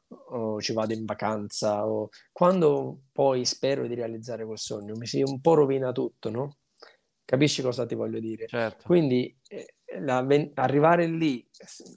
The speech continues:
Speaker 1: per, come esperienza davvero nuova, cioè davvero, è stato sicuramente bellissimo, anche se, eh,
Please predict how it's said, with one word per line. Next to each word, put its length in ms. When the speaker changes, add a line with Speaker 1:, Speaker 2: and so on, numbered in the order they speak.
Speaker 1:
per, 300
come 300
esperienza 420
davvero 460
nuova, 680
cioè 220
davvero, 340
è 400
stato 320
sicuramente 560
bellissimo, 800
anche 400
se, 460
eh, 1120